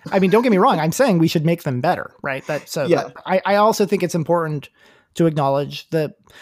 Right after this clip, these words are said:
Speaker 1: I don't understand why progressives are so afraid to admit that progress has happened. Like, honestly, I,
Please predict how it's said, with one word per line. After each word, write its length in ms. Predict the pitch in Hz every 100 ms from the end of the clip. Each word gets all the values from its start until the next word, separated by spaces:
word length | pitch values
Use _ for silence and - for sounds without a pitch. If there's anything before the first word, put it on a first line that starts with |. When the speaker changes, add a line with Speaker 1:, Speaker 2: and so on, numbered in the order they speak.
| -
Speaker 1:
I 80 | 269
don't 100 | 427
understand 460 | 466 381 - 208 208
why 120 | 170
progressives 520 | 160 156 151 156 143
are 80 | 131
so 220 | - 160
afraid 280 | 160 151 147
to 60 | 139
admit 300 | 135 139 -
that 80 | -
progress 380 | 156 143 117
has 120 | 117 147
happened. 380 | 156 - - -
Like, 200 | 165 170
honestly, 360 | 180 226 -
I, 120 | 160